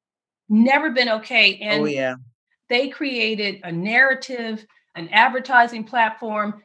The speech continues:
Speaker 1: influencers, partners, partnerships. Charlemagne the God was involved, and we were
Speaker 2: Wow.
Speaker 1: able to have a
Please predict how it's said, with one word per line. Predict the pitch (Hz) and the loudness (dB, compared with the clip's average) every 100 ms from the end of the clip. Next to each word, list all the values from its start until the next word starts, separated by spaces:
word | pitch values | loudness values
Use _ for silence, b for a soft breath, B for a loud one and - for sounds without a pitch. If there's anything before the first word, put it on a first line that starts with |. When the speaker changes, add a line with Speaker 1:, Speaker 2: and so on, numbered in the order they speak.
| _ 226 | _ -2
Speaker 1:
influencers, | 254 269 262 240 240 240 247 220 220 | -2 -2 -6 -8 -6 -8 -8 -10 -12
partners, | - 262 254 247 240 226 220 - _ | 0 2 2 -4 -10 -12 -14 -16 _
partnerships. | 269 247 240 233 247 233 | 4 4 2 -4 -6 -6
Charlemagne | - 233 240 226 226 | 0 0 2 0 0
the | 196 | 0
God | 214 220 220 | 4 6 6
was | 214 214 | 4 -6
involved, | 208 196 220 214 214 220 | -8 -4 -2 -2 -4 -6
and | 220 214 | -4 -4
we | 240 | -2
were | - | 0
Speaker 2:
Wow. | 269 269 | -2 -4
Speaker 1:
able | 269 262 254 220 | -2 -2 -2 -6
to | |
have | 240 214 208 | 0 0 0
a | 202 196 | -8 -12